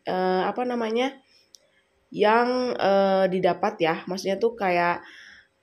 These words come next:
eh, apa namanya, orang yang C O gitu. Nih ada,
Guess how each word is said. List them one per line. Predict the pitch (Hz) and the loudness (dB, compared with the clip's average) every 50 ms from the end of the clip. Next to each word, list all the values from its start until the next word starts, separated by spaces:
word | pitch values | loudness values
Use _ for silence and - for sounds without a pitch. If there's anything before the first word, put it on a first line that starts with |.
| - - - | -20 -10 -6
eh, | - 160 175 175 175 175 175 175 170 - | -4 -2 0 0 0 0 0 0 0 -2
apa | - 185 208 214 | -2 -4 -4 -4
namanya, | 208 202 196 190 196 208 214 226 226 - - - 151 | -2 -2 -2 -2 -2 -4 -4 -6 -8 -12 -6 0 2
orang | 185 185 190 190 190 | 2 4 4 4 2
yang | 185 185 196 | 2 2 0
C | 196 208 180 - - | -2 -2 -2 0 2
O | 160 170 - - 170 | 2 4 2 2 0
gitu. | 147 - 156 170 170 | 0 0 0 0 0
Nih | 170 170 - | -2 -4 -4
ada, | - 98 151 156 156 165 160 160 160 160 160 160 160 151 | -4 -4 -6 -4 -4 -2 -2 -2 -2 0 0 0 -2 -2